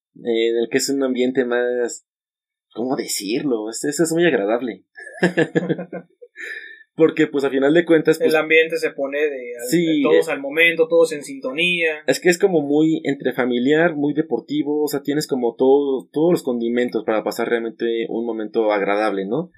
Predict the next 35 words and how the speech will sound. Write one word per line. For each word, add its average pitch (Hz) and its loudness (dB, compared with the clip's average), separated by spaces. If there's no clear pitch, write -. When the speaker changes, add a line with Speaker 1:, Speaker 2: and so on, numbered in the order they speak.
Speaker 1:
Entonces, 185 0
en 117 0
esa, 127 2
en 139 0
esa 143 0
ocasión, 170 2
yo 151 4
recuerdo 120 0
que 117 -4
nos 98 -6
habíamos 104 -4
puesto 107 -4
de 107 4
acuerdo, 107 2
eh, - -4
justamente 107 -4
unos 113 -4
amigos, 147 2
y - -2
dijimos, 139 0
"Pues 143 -2
vamos 226 0
a 262 2
ver 220 6
el 208 4
evento, 233 4
vamos 175 2
a 175 4
ver 180 4
el 175 2
Super 180 -2
Bowl." 196 4
"Ah, 185 -6
sí, 320 -6
adelante." 226 -2